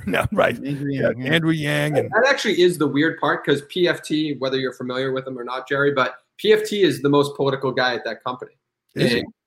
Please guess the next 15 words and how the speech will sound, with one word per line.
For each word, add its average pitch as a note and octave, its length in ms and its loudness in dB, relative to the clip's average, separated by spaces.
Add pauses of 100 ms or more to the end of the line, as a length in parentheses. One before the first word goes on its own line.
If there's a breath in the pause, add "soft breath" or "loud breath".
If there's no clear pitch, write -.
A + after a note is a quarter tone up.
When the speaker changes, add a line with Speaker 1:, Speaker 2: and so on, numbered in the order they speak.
(140)
Speaker 3:
yeah, A#2+ 140 -4
that's C#3 280 -2 (140)
Big C#3+ 160 2
Cat's A#2+ 320 -4
co-host. B2+ 440 -6
So G#2+ 260 -6
it's D#3 180 -4
Speaker 2:
What's G3+ 200 4
his E3 200 -8 (180)
take? F#3+ 220 0
What D#3+ 140 -4
side E3+ 240 -2
is B2+ 100 -4
he A#2 100 -6
on? F#2 260 -14